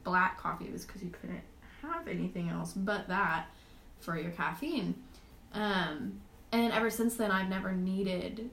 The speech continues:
to drink anything else. Like, if I get anything at Starbucks, it's, like, a chai or something, like, different that I can't make at home. Um, which I guess you could make chai,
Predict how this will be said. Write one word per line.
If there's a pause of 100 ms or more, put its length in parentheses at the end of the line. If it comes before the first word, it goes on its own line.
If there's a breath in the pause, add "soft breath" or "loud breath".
to
drink
anything
else.
Like,
if
I
get
anything
at
Starbucks,
it's,
like, (100)
a
chai (340)
or
something,
like,
different
that
I
can't
make (200)
at
home. (600 soft breath)
Um, (720)
which
I
guess
you
could
make
chai,